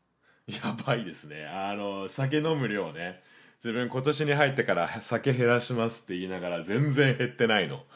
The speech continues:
バレバレなんですが、なかなかね、酒を減らすっていうのが難しくてですね、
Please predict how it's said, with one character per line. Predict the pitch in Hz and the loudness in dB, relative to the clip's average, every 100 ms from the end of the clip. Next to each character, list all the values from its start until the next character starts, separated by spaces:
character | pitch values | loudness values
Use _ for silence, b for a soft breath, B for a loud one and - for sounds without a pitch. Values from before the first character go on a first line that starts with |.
| B B B | B B B
バ | 101 | 6
レ | 110 127 | 8 8
バ | 120 | 8
レ | 120 110 110 | 6 4 4
な | 120 120 | 4 2
ん | 85 | 0
で | 73 | -8
す | 67 | -8
が、 | 71 85 76 69 B B B B | -2 -2 -2 -6 B B B B
な | 117 135 | 2 6
か | 208 | 10
な | 226 | 10
か | 220 214 | 10 8
ね、 | 196 196 190 180 | 8 8 8 6
酒 | 147 139 160 | 4 4 8
を | 156 | 8
減 | 143 143 | 8 8
ら | 139 | 6
す | 139 | 4
っ | 139 | -2
て | - 98 | -4 -6
い | 90 | -4
う | 80 | -6
の | 71 | -10
が | 69 - - b b b b b | -10 -12 -16 b b b b b
難 | 101 123 143 139 | -4 0 2 2
し | - | 0
く | - | -8
て | 76 | -12
で | 71 | -12
す | - | -14
ね、 | 73 160 73 69 | -12 -12 -12 -14